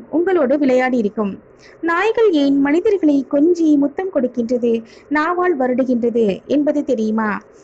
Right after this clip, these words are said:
அதற்கு பல காரணங்கள் சொல்கின்றது மருத்துவ உலகம். குட்டி நாய்கள் பசிக்கும் போது அதை வெளிப்படுத்த தெரியாமல்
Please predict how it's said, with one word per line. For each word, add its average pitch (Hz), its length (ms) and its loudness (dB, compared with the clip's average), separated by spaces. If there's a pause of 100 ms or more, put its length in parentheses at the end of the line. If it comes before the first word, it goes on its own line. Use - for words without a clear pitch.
(160)
அதற்கு 359 380 0
பல 381 320 0
காரணங்கள் 269 540 -2
சொல்கின்றது 247 520 0
மருத்துவ 262 460 -4
உலகம். 202 400 0 (460)
குட்டி 403 320 0
நாய்கள் 247 500 0 (120)
பசிக்கும் 359 460 -2
போது 247 280 0
அதை 269 200 0
வெளிப்படுத்த 370 600 0
தெரியாமல் 247 480 -2